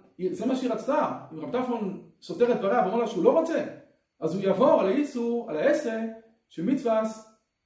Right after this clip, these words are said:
מוירו אם ואב. ולכן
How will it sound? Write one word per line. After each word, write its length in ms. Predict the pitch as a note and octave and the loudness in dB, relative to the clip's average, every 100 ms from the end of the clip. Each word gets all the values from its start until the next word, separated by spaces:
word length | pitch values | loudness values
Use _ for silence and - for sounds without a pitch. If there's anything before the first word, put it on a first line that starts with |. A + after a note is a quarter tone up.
| _ | _
מוירו 640 | D#3+ C4+ A#3+ A3+ A3+ A3+ - | 2 4 4 2 0 -2 -2
אם 60 | A#3 | 0
ואב. 360 | A#3+ D4+ - - - _ _ _ _ _ _ _ _ | 2 2 0 -4 -16 _ _ _ _ _ _ _ _
ולכן 760 | C#3+ D3+ C4 D#4 C4+ B3+ B3+ B3+ | -4 -2 4 4 4 4 2 0